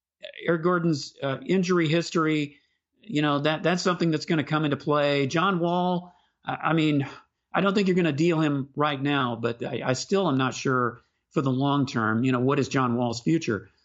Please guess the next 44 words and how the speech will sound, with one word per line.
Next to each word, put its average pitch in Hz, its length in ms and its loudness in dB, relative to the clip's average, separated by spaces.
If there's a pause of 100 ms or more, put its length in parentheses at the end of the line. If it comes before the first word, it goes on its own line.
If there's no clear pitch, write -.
(240)
But 127 260 -2
yeah, 151 200 0
those 175 220 0
ten 269 160 0
guys, 196 260 -2
I, 156 200 -4
I 160 80 -6
mean, 170 120 0
there's 214 180 -2
no 214 140 0
question. 175 480 -2 (320)
The 139 80 0
Rockets 202 400 -2
have 214 260 -4
some 147 140 -2
things 147 220 -2
to - 80 -8
play 180 240 0
with. 113 220 0
It's 120 100 -2
a 123 40 -6
good 190 220 -2 (100)
problem 180 360 0
to 107 40 -2
have. 151 420 -2 (520)
You 143 80 -4
just 151 140 -2
don't 151 120 2
know 147 200 2
how 143 200 -2
many 202 160 2
injuries 156 320 2
you're 139 100 -2
gonna 131 240 0 (220)
be 135 260 2
dealing 170 460 2
with 110 320 0 (420)
where 123 360 2
it's 127 240 -2
not 143 220 0
gonna 123 160 2
matter 131 340 0
so 107 180 -4
much. 95 400 -6